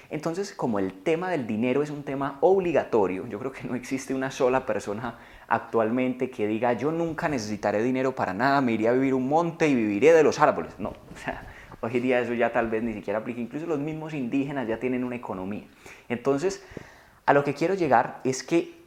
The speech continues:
el tema del dinero, independientemente de qué tan prioritario lo consideres, es algo que necesitas dominar y es algo que necesitas conocer.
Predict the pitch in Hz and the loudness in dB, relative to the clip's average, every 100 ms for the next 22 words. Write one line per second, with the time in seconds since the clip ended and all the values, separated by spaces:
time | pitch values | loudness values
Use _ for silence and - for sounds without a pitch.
0 | _ - 135 151 156 170 160 123 123 151 | _ -2 0 0 0 0 -2 -2 -2 0
1 | 127 131 104 92 85 85 104 127 143 147 | 0 -2 -6 -6 -8 -6 -6 -4 -6 -6
2 | 143 151 123 90 - - _ _ - - | -4 0 2 0 -6 -20 _ _ -20 -16
3 | - - 139 156 143 120 101 104 120 123 | -6 -4 -2 -2 0 0 0 0 0 -2
4 | - 92 87 120 143 - - 143 156 165 | -6 -8 -4 -2 -2 -4 -6 -4 -4 -2
5 | 139 107 92 87 113 113 135 127 107 95 | -2 -2 -2 -4 -4 -2 -2 0 -2 -2
6 | 127 165 - 107 131 123 127 95 85 80 | -4 -4 -2 -2 -2 -4 -4 -6 -8 -10
7 | 82 80 92 - 117 240 | -12 -10 -8 -6 -4 -4